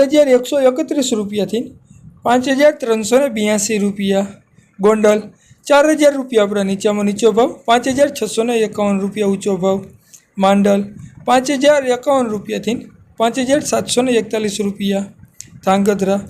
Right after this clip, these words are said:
ચાર હજાર સાતસો રૂપિયાથી પાંચ હજાર પાંચસો ને નેવું રૂપિયા. થરાદ ચાર હજાર પાંચસો રૂપિયાથી પાંચ હજાર નવસો રૂપિયા.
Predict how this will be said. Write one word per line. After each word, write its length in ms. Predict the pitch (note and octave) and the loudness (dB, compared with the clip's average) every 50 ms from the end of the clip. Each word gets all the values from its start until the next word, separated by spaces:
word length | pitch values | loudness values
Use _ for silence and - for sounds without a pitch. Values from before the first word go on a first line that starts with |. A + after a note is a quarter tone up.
| - - - - - - - - | -16 -18 -18 -20 -20 -20 -14 -6
ચાર 220 | - A3+ A#3+ B3 C4 B3+ | -2 0 2 2 2 2
હજાર 160 | C4 C#4 C#4 B3 | 2 0 -2 -2
સાતસો 380 | B3 A3+ A3+ A3 G#3 - - C4+ | -2 -4 -4 -4 -4 -6 -4 -4
રૂપિયાથી 540 | B3 A3 G3+ - G#3 G3+ F#3 E3+ A#2+ A3 C4 - - - - - - - - - | -2 -2 -4 -4 -4 -4 -4 -4 -4 -6 -8 -8 -12 -18 -20 -20 -20 -20 -12 -6
પાંચ 200 | - A3+ A3+ A#3 C4 B3+ | -4 -4 -2 -2 -2 0
હજાર 140 | B3+ C4+ C4+ C4 | 0 0 0 0
પાંચસો 360 | B3 A3 G#3+ G3+ G3+ A3+ A3+ | 0 0 0 0 0 0 0
ને 120 | A#3+ A#3+ | 0 0
નેવું 300 | A3 G#3+ G#3 G#3 G3+ G3 | -2 0 0 0 0 0
રૂપિયા. 480 | F#3+ G3 F#3+ - G3+ G3 G3+ G3 G3 G3 - - _ _ - _ _ _ _ _ - | -2 -4 -6 -6 -4 -2 -2 -2 -2 -6 -8 -16 _ _ -20 _ _ _ _ _ -2
થરાદ 360 | - G3+ G#3 G#3 G3+ G3 F#3 - - - - - - - - | 0 2 4 4 4 4 2 -2 -10 -18 -20 -20 -20 -14 -4
ચાર 200 | - B3 A#3+ B3+ C4 B3+ | 2 4 4 6 6 4
હજાર 180 | C#4 C#4 C#4+ C#4+ | 4 2 2 2
પાંચસો 340 | C#4 B3 A#3+ B3+ B3 B3+ C#4 B3 | 2 2 2 2 0 0 0 -2
રૂપિયાથી 480 | A3 G3+ G3+ G#3 G3 F3+ F3+ G#3+ A#3 B3+ B3+ - - - - - - - - | -2 -2 -4 -4 -6 -6 -4 -4 -6 -6 -8 -12 -20 -20 -20 -20 -18 -8 -2
પાંચ 220 | A3 A3+ A3+ A3 | -2 -2 0 0
હજાર 260 | A#3+ A3 G#3+ B3+ A#3+ A3 | -2 -2 0 0 0 0
નવસો 280 | G#3 G#3 G3 F#3+ - G#3 G3 | 0 0 0 0 0 -2 -2
રૂપિયા. 500 | G3 G3 F#3 F#3+ G3 G3 G3 F#3+ F#3+ | -2 -2 -4 -4 -4 -2 -2 -2 -2